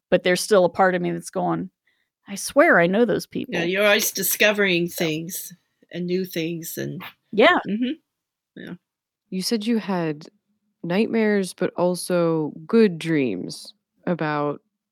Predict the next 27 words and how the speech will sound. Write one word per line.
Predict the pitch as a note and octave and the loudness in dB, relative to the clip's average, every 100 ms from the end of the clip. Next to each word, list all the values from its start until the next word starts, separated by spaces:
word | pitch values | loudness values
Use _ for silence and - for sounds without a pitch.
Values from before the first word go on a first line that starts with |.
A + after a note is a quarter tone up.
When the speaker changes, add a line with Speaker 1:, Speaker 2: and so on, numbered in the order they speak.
| _ _ _ - | _ _ _ -6
Speaker 3:
entities | E3 E3 - D#3 D#3 D3 C#3+ D3 D3+ - | -4 -2 -6 -8 -6 -6 -8 -10 -12 -14
and | - D#3 D#3 - - | -8 -6 -6 -8 -10
traveling | - D#3+ D#3 D3+ D3 D3+ | -6 -4 -2 -2 -2 -4
places. | D3+ D3+ - D3 C#3+ C#3+ - _ _ _ _ _ _ _ _ _ _ _ _ _ _ _ _ _ _ _ _ G3+ | -6 -4 -4 -2 -2 -8 -14 _ _ _ _ _ _ _ _ _ _ _ _ _ _ _ _ _ _ _ _ -6
Are | G3 G3 | 0 0
they, | F3 G3 G3 G3 F#3 E3+ - _ _ _ _ _ | 2 0 2 0 -2 -6 -10 _ _ _ _ _
do | G3+ | -6
you | F#3+ | -4
feel | - | 2
like | A3+ A3 | 0 2
they're | F3 | -4
connected | - E3+ D#3 A3 - E4+ D#4 | -6 -6 -4 -4 -2 -2 0
at | D#4 | 0
all, | D#4+ E4+ F4 F4 | 2 2 0 0
or | D#4+ F#3 F3+ E3 E3 D#3+ E3+ G3 _ _ _ _ _ _ _ _ _ _ _ _ - | -2 -2 -2 -2 -2 -4 -6 -12 _ _ _ _ _ _ _ _ _ _ _ _ -6
are | G3 | -4
they | F3 F3 | 0 -2
separate | E3+ - G#3 - G3 F3+ - _ _ _ _ _ _ _ _ | -4 -2 -2 0 0 0 -2 _ _ _ _ _ _ _ _
types | - F#3+ F3+ - - - | -8 -2 -2 -2 -12 -6
of | - D#3 D#3 | -4 -6 -6
beings | F3 E3+ E3+ D#3+ | -2 0 0 -2
or | D#3+ | -4
separate | - F3+ F3+ | -2 -2 -4
types | - F3 - | -4 -6 -4
of | D3+ D3+ | -12 -6
dreams? | D#3+ D3+ C3+ D#3 - | -2 -2 -2 -6 -8
Because | D#3 D#3+ D3+ | -8 -6 -6